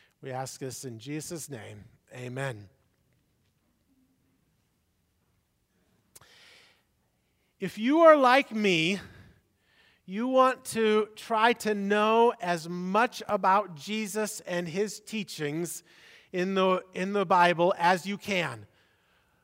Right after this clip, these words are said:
Unfortunately, I would say that all of us would probably say we don't know as much as we would like. In fact, sometimes I am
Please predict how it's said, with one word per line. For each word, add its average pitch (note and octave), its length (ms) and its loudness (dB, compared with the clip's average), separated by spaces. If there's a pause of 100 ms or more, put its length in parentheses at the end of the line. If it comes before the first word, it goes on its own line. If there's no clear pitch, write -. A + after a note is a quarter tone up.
(120)
Unfortunately, B3+ 720 2
I G#3+ 140 8
would A3+ 160 0
say A#3+ 360 0
that G#3+ 240 -2
all B3 380 6
of F3+ 140 4
us F#3 260 2
would F#3+ 160 -4
probably A3 440 -2
say G#3 300 0
we G3 180 -2
don't G#3 340 0
know G#3+ 220 2
as F3+ 160 -2
much G3 300 -2
as F3+ 160 -8
we G#3 140 -2
would G3+ 160 4
like. D3 420 -2 (720)
In F#3+ 80 -6
fact, A#3+ 300 4
sometimes A#3+ 880 4
I A#3 300 4
am A#3+ 320 4